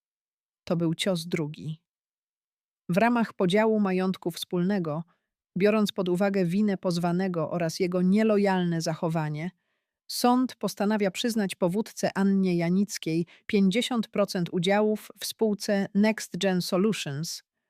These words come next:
co stanowi ekwiwalent jej wkładu finansowego i intelektualnego w jej powstanie. Cisza, która zapadła na sali,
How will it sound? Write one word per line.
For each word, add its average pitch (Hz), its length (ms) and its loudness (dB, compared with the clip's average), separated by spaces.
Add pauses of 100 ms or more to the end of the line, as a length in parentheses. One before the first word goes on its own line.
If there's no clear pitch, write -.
co 214 120 0
stanowi 185 500 0
ekwiwalent 170 720 0
jej 160 160 2
wkładu 180 460 0
finansowego 170 800 0 (280)
i 208 200 4
intelektualnego 180 1000 2
w 156 60 -6
jej 165 220 0
powstanie. 151 720 -8 (1200)
Cisza, 254 300 0
która 190 340 0
zapadła 202 440 0
na 165 120 0
sali, 160 540 -4